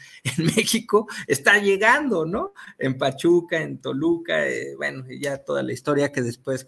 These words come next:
este, profun-, profundizaremos. Entonces, es algo, eh, de, de llamar la atención que si tomamos esta anacronismo, es decir, que vamos unos treinta años retrasados,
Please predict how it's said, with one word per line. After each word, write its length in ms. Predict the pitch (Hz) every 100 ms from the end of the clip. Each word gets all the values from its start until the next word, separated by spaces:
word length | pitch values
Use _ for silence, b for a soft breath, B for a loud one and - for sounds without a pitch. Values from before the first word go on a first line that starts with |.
| _
este, 520 | 123 - 117 113 107
profun-, 400 | - 117 123 123 - _
profundizaremos. 880 | 143 139 127 120 120 120 104 98 - B B B
Entonces, 920 | 147 143 185 190 233 220 - - - _
es 260 | 160 185 185
algo, 600 | 196 190 208 208 208 -
eh, 580 | 135 131 123 120 113 101
de, 120 | 127
de 220 | 123 135
llamar 320 | 135 131 147 160
la 80 |
atención 560 | 156 127 117 156 185 - _ _ _
que 340 | 135 131 131 127 _ _ _ _ _ _ _ _ _ _ _ _ _ _ -
si 580 | - 139 135 135 135 -
tomamos 720 | 151 196 285 220 - - _ _ _ _ _ _
esta 1120 | - 196 214 208 - 180 143 123 113 107 - _ - -
anacronismo, 960 | 123 120 120 120 147 151 120 110 113 - _ - B _
es 100 | 123
decir, 480 | 131 123 135 135 -
que 120 | 139
vamos 420 | 139 190 196 190
unos 380 | 190 196 185 185
treinta 360 | 165 185 190 170
años 280 | 185 175 139
retrasados, 800 | 120 117 117 139 139 120 160